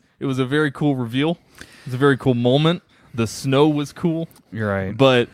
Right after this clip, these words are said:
Speaker 1: uh, look, Sting is, he's, he's not my guy.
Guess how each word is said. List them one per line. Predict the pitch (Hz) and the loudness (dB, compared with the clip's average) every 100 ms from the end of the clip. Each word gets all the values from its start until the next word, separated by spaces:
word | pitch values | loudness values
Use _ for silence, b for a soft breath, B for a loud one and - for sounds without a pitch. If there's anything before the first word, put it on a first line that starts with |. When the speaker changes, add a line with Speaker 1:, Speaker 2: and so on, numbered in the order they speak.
| - 127 | -12 -16
Speaker 1:
uh, | 53 - | -14 -10
look, | 151 151 113 95 - - _ - - - _ _ _ _ _ _ _ - - | -2 0 0 -2 -16 -20 _ -20 -20 -20 _ _ _ _ _ _ _ -20 -20
Sting | 139 - 175 170 160 | -20 -4 -2 0 -2
is, | 151 135 139 139 131 123 123 | -2 0 0 2 2 0 -2
he's, | 131 123 117 | -2 -4 -6
he's | 127 117 | -8 -6
not | 131 113 | -6 -6
my | 110 104 | -6 -6
guy. | 101 98 - | -8 -10 -12